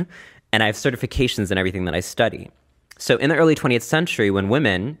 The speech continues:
were making the claim for the right to vote, what did men do? They created postcards that actually had women dressed up as men and men dressed up as women.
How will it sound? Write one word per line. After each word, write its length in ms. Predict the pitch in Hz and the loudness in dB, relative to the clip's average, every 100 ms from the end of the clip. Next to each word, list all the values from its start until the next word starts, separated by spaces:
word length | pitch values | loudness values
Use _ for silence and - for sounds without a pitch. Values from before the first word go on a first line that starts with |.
| - | -6
were 180 | 104 95 | -2 0
making 320 | 95 95 98 | 0 -2 -4
the 60 | |
claim 300 | 90 - 117 | -4 -2 -2
for 140 | 113 - | -4 -6
the 80 | 98 | 0
right 200 | 92 90 | 0 -2
to 100 | 92 | -4
vote, 480 | 95 165 - - - _ - _ - | 0 2 0 -6 -20 _ -20 _ 0
what 120 | 123 | 2
did 120 | 135 | 4
men 240 | 113 104 | 2 0
do? 360 | 101 143 110 67 - - _ | 0 2 0 0 -8 -20 _
They 100 | 117 | -4
created 380 | 104 139 113 110 | 0 0 0 -2
postcards 1120 | - 165 170 - 107 90 87 151 - - - _ - - - | 0 0 0 -4 0 2 0 -4 -10 -18 -20 _ -20 -10 0
that 200 | 117 - | 0 2
actually 680 | 120 147 - 110 95 92 113 | -2 -2 -4 -2 0 0 -2
had 300 | - 113 101 | -2 -2 0
women 380 | 107 151 113 | 0 2 2
dressed 340 | 104 113 120 - | 0 -2 -2 0
up 120 | 104 | 2
as 180 | 98 95 | 0 0
men 480 | 107 151 92 107 156 - - - | 0 2 0 -6 -12 -16 -16 -4
and 180 | 110 110 | -2 2
men 180 | 135 147 | 2 2
dressed 280 | 131 123 - | -2 -2 -2
up 120 | 104 | -2
as 160 | 95 | -4
women. 440 | 104 156 139 98 | 0 0 0 -2